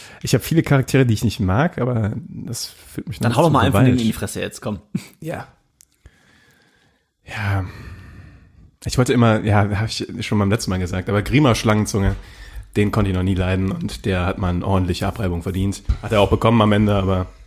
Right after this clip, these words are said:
Speaker 2: Ja,
Speaker 1: ich hätte den
Speaker 2: aber
Speaker 1: Namen
Speaker 2: fühl
Speaker 1: sehen.
Speaker 2: ich, fühl ich.
Speaker 1: Ja, so.
Speaker 3: Ja,
Speaker 1: Der
Speaker 3: verstehen.
Speaker 1: Eine ordentliche Rückhand, ne? So.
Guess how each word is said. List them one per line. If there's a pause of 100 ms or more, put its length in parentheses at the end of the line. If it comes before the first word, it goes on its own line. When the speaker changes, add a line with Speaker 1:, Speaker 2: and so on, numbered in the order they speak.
(600)
Speaker 2:
Ja,
Speaker 1:
ich
hätte
den
Speaker 2:
aber
Speaker 1:
Namen
Speaker 2:
fühl
Speaker 1:
sehen.
Speaker 2:
ich,
fühl
ich.
Speaker 1:
Ja, (380)
so.
Speaker 3:
Ja,
Speaker 1:
Der
Speaker 3:
verstehen. (640)
Speaker 1:
Eine
ordentliche
Rückhand,
ne? (840)
So.